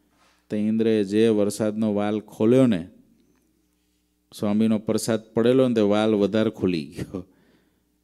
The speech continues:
ધમ ધમાવીને વરસાદ પડ્યો બધે. મહારાજે વિચાર્યું કે આ કાળ, અત્યારે તો વરસાદ હતો નહીં, આ વરસાદ પાડ્યો કોણે,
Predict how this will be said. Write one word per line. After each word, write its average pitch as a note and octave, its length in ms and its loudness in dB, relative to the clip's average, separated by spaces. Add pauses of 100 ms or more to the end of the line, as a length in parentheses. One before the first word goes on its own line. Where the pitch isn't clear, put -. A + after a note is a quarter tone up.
(160)
ધમ A2+ 320 0
ધમાવીને A#2+ 580 2
વરસાદ G#2+ 440 -2
પડ્યો G#2 240 2
બધે. D#2 360 -12 (600)
મહારાજે A2 600 0
વિચાર્યું C3 640 0
કે C3 100 -4
આ A#2 180 -2
કાળ, A#2 340 -4
અત્યારે A2 640 -6
તો A2+ 180 0
વરસાદ G2+ 460 -2
હતો A2 360 0
નહીં, G#2+ 360 -2 (720)
આ G2 80 -8
વરસાદ G2 520 -6
પાડ્યો G2+ 380 0
કોણે, G#2 460 -2